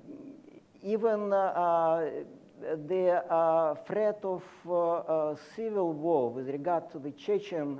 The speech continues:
uh, agenda, which was quite important at that time, it was no longer important at all.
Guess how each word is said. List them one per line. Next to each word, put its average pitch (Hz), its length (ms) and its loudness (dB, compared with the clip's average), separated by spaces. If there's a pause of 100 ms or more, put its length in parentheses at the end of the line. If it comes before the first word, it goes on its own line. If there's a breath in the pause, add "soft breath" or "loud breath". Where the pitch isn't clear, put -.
uh, 131 300 -4
agenda, 107 960 -6 (220)
which 143 300 -12
was 139 260 -6
quite 147 280 -4
important 143 540 -8
at 107 120 -12
that 117 200 -8
time, 95 260 -8 (480 loud breath)
it 151 140 -10
was 170 220 -2 (420)
no 190 240 -2
longer 180 360 2
important 160 480 -4
at 147 120 -8
all. 107 240 -4